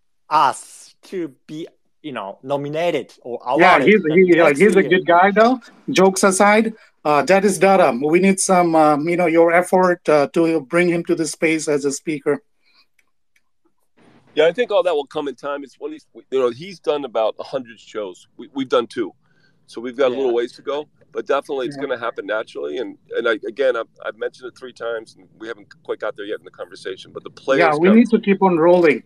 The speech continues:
Speaker 2: you know,
Speaker 3: The
Speaker 2: like, we
Speaker 3: players
Speaker 2: need to
Speaker 3: come.
Speaker 2: keep on rolling at the same time, every day, at the same day, so we can, you know, build our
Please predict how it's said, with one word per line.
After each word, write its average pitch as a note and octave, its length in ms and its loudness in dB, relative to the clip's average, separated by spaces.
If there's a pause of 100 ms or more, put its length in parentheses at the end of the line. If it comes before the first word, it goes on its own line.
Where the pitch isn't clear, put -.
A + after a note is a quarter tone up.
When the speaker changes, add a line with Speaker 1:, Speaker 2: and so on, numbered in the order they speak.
Speaker 2:
you D3 140 -4
know, D3 140 -2
Speaker 3:
The E3+ 60 4
Speaker 2:
like, D3 140 0
we D#3 80 4
Speaker 3:
players D#3+ 140 2
Speaker 2:
need F#3 100 -2
to F#3+ 40 -8
Speaker 3:
come. B2 140 2
Speaker 2:
keep - 120 -4
on E3 100 0
rolling G3 560 2 (680)
at E3+ 200 2
the F3+ 100 2
same G3 320 2
time, F#3+ 520 2
every E3+ 320 0
day, F3 420 4 (100)
at D3+ 140 -2
the - 60 -16
same F3 280 -2
day, F3+ 500 2 (840)
so D#3+ 180 2
we D3+ 220 -2
can, D#3+ 260 0
you E3 80 -2
know, C3+ 280 0
build D3+ 280 0
our D3+ 240 2